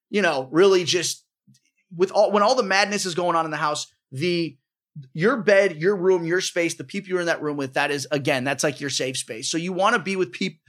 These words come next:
you wanna be in a room with people that y-, you actually are gonna vibe with.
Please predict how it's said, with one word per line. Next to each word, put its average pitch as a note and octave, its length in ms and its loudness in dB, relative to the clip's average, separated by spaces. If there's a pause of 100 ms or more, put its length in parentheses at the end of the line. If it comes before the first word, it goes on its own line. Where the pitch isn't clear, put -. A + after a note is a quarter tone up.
(140)
you E3 100 -2
wanna C#4 140 4
be B3 100 2
in A3 60 2
a G3+ 40 2
room G3+ 100 4
with D#3+ 100 -2
people E3+ 240 -2
that D3+ 220 0
y-, D#3+ 180 -10
you D#3+ 160 2
actually D#3+ 400 2
are C#3 140 0
gonna D3 140 -4 (100)
vibe C#3 460 2
with. A#2 240 -8